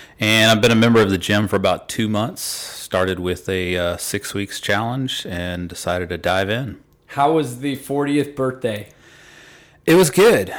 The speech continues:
Speaker 1: I don't feel forty years
Speaker 2: You were,
Speaker 1: old.
Speaker 2: was that, what date was that? I remember seeing it on the board.
Speaker 1: February sixth.
Speaker 2: February sixth, man. So you just, yeah, just another year for you?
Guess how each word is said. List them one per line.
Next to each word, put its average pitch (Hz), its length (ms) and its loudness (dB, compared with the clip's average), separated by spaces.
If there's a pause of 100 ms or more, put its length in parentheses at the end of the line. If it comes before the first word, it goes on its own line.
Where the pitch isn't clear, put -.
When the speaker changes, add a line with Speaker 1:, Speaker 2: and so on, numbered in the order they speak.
(140)
Speaker 1:
I 117 120 2
don't 165 140 4
feel 147 200 0
forty 85 340 -2
years 78 220 -2
Speaker 2:
You 175 80 4
were, 214 140 6
Speaker 1:
old. 143 80 0
Speaker 2:
was 147 140 -2
that, 175 220 0
what 147 220 0
date 165 220 0
was 165 140 -6
that? 175 300 -2
I 135 60 -4
remember 143 280 -4
seeing 139 180 -6
it 127 40 -2
on 117 100 -4
the 110 40 -8
board. 107 180 -2
Speaker 1:
February 139 440 4
sixth. - 580 -4
Speaker 2:
February 139 400 2
sixth, 143 480 -2
man. 120 340 -6
So 135 120 -2
you 151 180 2
just, 147 380 -6
yeah, 135 240 0
just 120 240 -10
another 131 180 -4
year 131 240 -4
for 135 140 -10
you? 147 340 -4